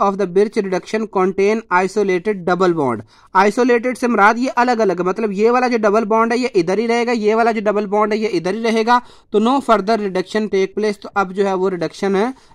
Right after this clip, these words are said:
नहीं होगी, क्योंकि ये आइसोलेटेड सेपरेट जो है वो हमारे पास डबल बॉन्ड बन जाएंगे। अब दूसरी एग्जांपल में हम देखें, जैसा कि हमारे पास टोल्यून है, सेम मैकेनिज्म। देखिए यहाँ पर अगर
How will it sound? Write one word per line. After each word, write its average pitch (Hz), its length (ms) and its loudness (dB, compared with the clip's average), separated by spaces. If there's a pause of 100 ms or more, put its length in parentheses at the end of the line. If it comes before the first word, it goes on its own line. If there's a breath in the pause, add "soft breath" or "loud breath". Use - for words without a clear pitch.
नहीं 208 260 2
होगी, 196 220 0
क्योंकि 202 220 -2
ये 220 160 0
आइसोलेटेड 196 680 0
सेपरेट 202 500 -4
जो 185 120 -2
है 170 140 -4
वो 175 100 -2
हमारे 170 220 -4
पास 165 260 -8
डबल 139 180 -4
बॉन्ड 127 240 -4
बन 117 180 -8
जाएंगे। 113 240 -10 (580 soft breath)
अब 214 100 2
दूसरी 240 360 -4
एग्जांपल 254 440 -2
में 247 80 -2
हम 240 120 -2
देखें, 208 240 0
जैसा 220 260 -2
कि 226 100 -4
हमारे 214 240 -2
पास 220 240 -2
टोल्यून 202 420 2
है, 175 200 0 (300 loud breath)
सेम 302 320 0
मैकेनिज्म। 208 580 2
देखिए 226 240 -2
यहाँ 233 220 0
पर 254 160 0
अगर 247 180 -2